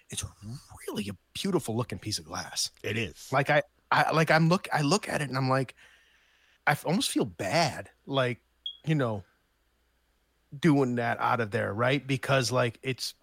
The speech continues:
Speaker 1: really sharp looking. <laughs> Like,
Speaker 2: Yeah.
Speaker 1: so I, I more admire it now, but I, I will break it out though.
Speaker 2: This is Deep Space Nine, also known as the Nebulizer, also known as, uh, what did we name it the other day?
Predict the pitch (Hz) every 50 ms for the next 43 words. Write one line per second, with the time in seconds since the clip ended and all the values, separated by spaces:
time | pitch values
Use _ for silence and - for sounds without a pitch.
0 | - 113 107 101 123 156 175 143 104 87 - - - - - 107 139 139 - -
1 | 80 80 - - - - - - _ - 123 - 139 139 139 - - - - -
2 | - - - - - - - 147 147 - - 143 151 143 123 147 151 139 143 147
3 | 160 165 190 202 185 156 131 120 123 127 127 139 151 160 147 120 110 110 - 110
4 | 107 107 110 104 101 127 160 208 247 262 - 190 175 170 170 160 151 143 135 117
5 | 120 113 107 95 - 98 - - 82 80 - - 85 80 80 113 113 113 113 147
6 | 160 165 156 - - 135 139 131 131 127 123 120 120 120 117 - - - - _
7 | _ 101 92 147 170 170 - - 160 156 147 - 147 147 143 147 156 156 160 156
8 | 139 - - 123 131 139 139 - 151 143 135 131 131 131 131 131 131 135 - 127
9 | 123 123 120 120 117 110 101 - - - 110 113 113 110 110 123 127 131 143 143
10 | 143 147 143 147 143 131 151 147 143 143 127 - _ - 131 131 135 - 139 131
11 | 127 127 127 127 127 123 123 - 117 120 117 117 110 110 101 - - - 110 110
12 | 107 104 104 101 95 87 - _ - - _ - 135 147 151 151 135 135 135 127
13 | 117 104 113 120 117 107 101 104 92 95 92 87 82 71 -